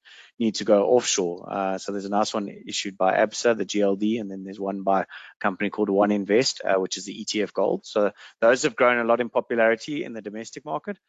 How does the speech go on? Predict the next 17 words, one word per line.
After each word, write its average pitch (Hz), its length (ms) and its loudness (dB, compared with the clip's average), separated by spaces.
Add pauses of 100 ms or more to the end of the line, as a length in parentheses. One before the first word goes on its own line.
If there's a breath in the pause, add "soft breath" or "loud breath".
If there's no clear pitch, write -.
(340)
Uh, 117 320 4
internationally, 147 1080 -2
uh, 123 380 4
the 117 100 0
guys 113 260 4
will 117 80 -6
obviously 117 260 -6
go 113 120 -4
and 107 120 -10
pick - 160 -12
up 110 160 -8
the, 110 280 -6
the 117 120 -6
individual 113 440 -10
stocks - 400 -2
and 110 120 -8
then 104 200 -6